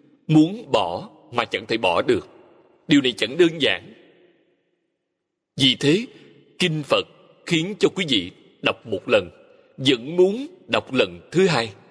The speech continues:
lần thứ ba, càng đọc càng ưa thích. Sức nhiếp thọ của kinh có thể chiếm lĩnh tâm hồn người đọc. Điển tịch của cổ thánh tiên hiền Trung Quốc có sức mạnh này.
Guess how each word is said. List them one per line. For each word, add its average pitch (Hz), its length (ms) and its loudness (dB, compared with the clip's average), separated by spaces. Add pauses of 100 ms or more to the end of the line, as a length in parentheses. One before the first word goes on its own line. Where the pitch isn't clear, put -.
(120)
lần 117 480 -2
thứ 214 140 -4
ba, 143 320 -4 (480)
càng 131 380 -4
đọc - 420 -6
càng 104 320 -4 (100)
ưa 160 140 8
thích. 247 200 -2 (1120)
Sức 285 260 2
nhiếp 254 240 -2
thọ 107 140 2
của 147 140 -2
kinh 156 260 -4
có 226 80 0
thể 135 120 4 (120)
chiếm 190 220 -2
lĩnh 147 280 -2 (100)
tâm 180 220 -2
hồn 135 280 0
người 110 180 -2
đọc. 104 160 0 (840)
Điển 135 300 0 (100)
tịch 127 220 0
của 135 100 0
cổ 110 240 2
thánh 160 340 -2
tiên 175 200 0
hiền 117 260 -4
Trung 170 180 0
Quốc 262 160 0 (140)
có 190 80 4
sức - 280 0
mạnh 101 200 -4
này. 104 160 0